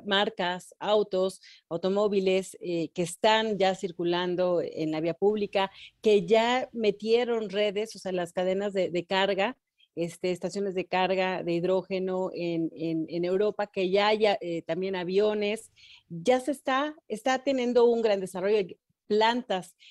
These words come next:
este, de hidrógeno a nivel, eh, pues, mu-, mundial. Sin embargo, y Chile, en Latinoamérica, Chile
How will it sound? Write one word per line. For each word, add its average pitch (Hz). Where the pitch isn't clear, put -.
este, 170
de 175
hidrógeno 202
a 180
nivel, 180
eh, 151
pues, 170
mu-, 190
mundial. 220
Sin 233
embargo, 277
y 226
Chile, 269
en 196
Latinoamérica, 208
Chile 220